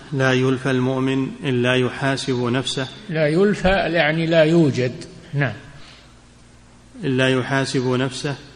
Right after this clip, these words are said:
Speaker 1: ما أردت بكلمتي، وماذا أردت بأكلتي، وماذا أردت بشربتي". والفاجر يمضي قدما لا يحاسب نفسه.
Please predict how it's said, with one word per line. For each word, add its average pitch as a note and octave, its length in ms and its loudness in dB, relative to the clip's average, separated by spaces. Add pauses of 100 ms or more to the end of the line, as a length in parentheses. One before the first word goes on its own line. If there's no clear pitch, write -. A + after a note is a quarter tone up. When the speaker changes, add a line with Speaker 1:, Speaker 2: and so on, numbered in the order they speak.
(440)
Speaker 1:
ما C#3 460 0
أردت C3+ 300 -2
بكلمتي، B2+ 1000 0 (480)
وماذا B2+ 560 0 (140)
أردت B2+ 320 -4
بأكلتي، C3 920 -2 (540)
وماذا B2 600 -2
أردت B2+ 300 -4
بشربتي". B2+ 880 -4 (720)
والفاجر C#3 640 -2 (760)
يمضي C3+ 400 2
قدما A#2+ 640 0 (140)
لا C3+ 140 0
يحاسب B2+ 640 -2
نفسه. A#2+ 360 -6